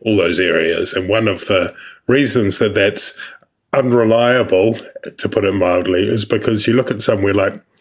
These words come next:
Kaipara, and where the mayor was, was, was tweeting about this yesterday, and there's, like,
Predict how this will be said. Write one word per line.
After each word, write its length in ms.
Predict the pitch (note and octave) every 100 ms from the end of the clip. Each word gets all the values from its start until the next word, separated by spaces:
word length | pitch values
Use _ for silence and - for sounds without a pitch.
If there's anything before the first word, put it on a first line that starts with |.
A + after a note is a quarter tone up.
| - - _ -
Kaipara, 720 | D#3 D#3+ C3 E2+ D#2+ E2+ - - - _ _ -
and 440 | A#2+ A2+ G#2 G2+ F#2+ - -
where 180 | B2 G#2
the 140 | G2+
mayor 300 | G#2+ B2+ A#2
was, 300 | F#2+ F2 -
was, 300 | A2 F2+ -
was 160 | G#2 -
tweeting 340 | C3 A#2 B2
about 220 | A#2 A2+
this 220 | G#2+ G2
yesterday, 440 | A#2+ A#2 - F2+ - - - -
and 140 | A#2
there's, 220 | B2 A#2 C#3
like, 280 | A#2+ A#2+